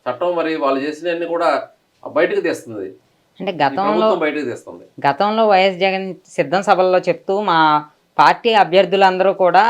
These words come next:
Speaker 2: ఆర్థిక బలం లేని వాళ్ళు అని చెప్పారు. ఈ రోజేం వేల కోట్ల స్కాములతో ఒకరి తర్వాత ఒకటి బయటకు వస్తున్నారు. ఇది ఎలా చూడొచ్చు అంటారు?
Speaker 1: ప్రతి ఒక్కళ్ళు కూడా జగన్ ప్రభుత్వం హయాంలో ప్రతి ఒక్కళ్ళు కూడా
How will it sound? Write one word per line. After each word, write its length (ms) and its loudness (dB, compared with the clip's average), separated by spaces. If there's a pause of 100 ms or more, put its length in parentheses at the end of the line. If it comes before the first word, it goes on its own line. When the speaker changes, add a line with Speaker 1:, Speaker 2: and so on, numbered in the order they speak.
Speaker 2:
ఆర్థిక 540 4
బలం 300 4
లేని 300 2
వాళ్ళు 300 4
అని 140 -2
చెప్పారు. 280 -2
ఈ 180 -2
రోజేం 380 0
వేల 260 6
కోట్ల 320 0
స్కాములతో 520 0
ఒకరి 180 4
తర్వాత 260 4
ఒకటి 200 -2
బయటకు 260 4
వస్తున్నారు. 440 0
ఇది 200 2
ఎలా 240 6
చూడొచ్చు 280 0
అంటారు? 360 -8 (600)
Speaker 1:
ప్రతి 320 -8
ఒక్కళ్ళు 420 -4
కూడా 220 0
జగన్ 440 -6
ప్రభుత్వం 520 -6
హయాంలో 600 -4 (640)
ప్రతి 240 -6
ఒక్కళ్ళు 340 -4
కూడా 460 -2